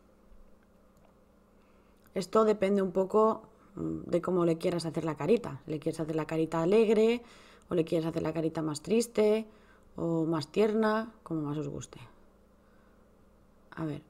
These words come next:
ahí me ha quedado la ceja un poco corta. Vamos a volverla a hacer. Ahí está,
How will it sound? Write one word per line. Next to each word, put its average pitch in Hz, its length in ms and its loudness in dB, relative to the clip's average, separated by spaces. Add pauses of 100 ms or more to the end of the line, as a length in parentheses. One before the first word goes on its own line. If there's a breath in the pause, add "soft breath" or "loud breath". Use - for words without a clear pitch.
ahí 170 160 0
me 175 120 0
ha 165 40 -4
quedado 165 360 2
la 160 140 0
ceja 170 320 -4
un 160 180 0
poco 156 340 -6
corta. 214 560 0 (1300 soft breath)
Vamos 151 280 -6
a 156 40 -4
volverla 156 360 -4
a - 40 -10
hacer. 220 340 -2 (3000 soft breath)
Ahí 147 280 -4
está, 220 400 -2